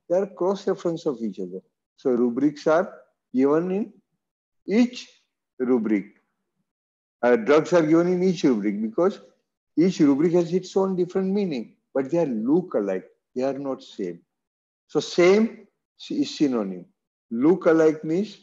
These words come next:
cross reference. So for your, uh, study of comparative rubrics,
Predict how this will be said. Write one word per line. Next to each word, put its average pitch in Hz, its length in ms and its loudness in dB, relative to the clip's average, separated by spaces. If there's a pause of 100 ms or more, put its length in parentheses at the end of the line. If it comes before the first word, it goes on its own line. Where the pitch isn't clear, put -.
(540)
cross 135 320 -2
reference. 95 400 -10 (380)
So 170 260 0
for 170 360 2
your, 156 420 4
uh, - 20 -2 (920)
study 170 520 4
of 185 120 0
comparative 151 800 2 (520)
rubrics, 131 580 2